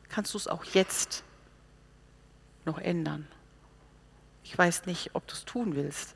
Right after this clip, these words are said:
aber ich, eigentlich vertraue ich dir, dass du's tun könntest. Und Jesus spricht zu ihr,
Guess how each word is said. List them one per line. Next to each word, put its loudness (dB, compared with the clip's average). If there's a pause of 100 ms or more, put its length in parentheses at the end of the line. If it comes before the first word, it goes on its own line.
(160)
aber 0
ich, -4
eigentlich -2 (540)
vertraue 0
ich -8
dir, -8 (920)
dass -4
du's -8
tun -4
könntest. -2 (4000)
Und 0
Jesus 8
spricht 6
zu 2
ihr, 6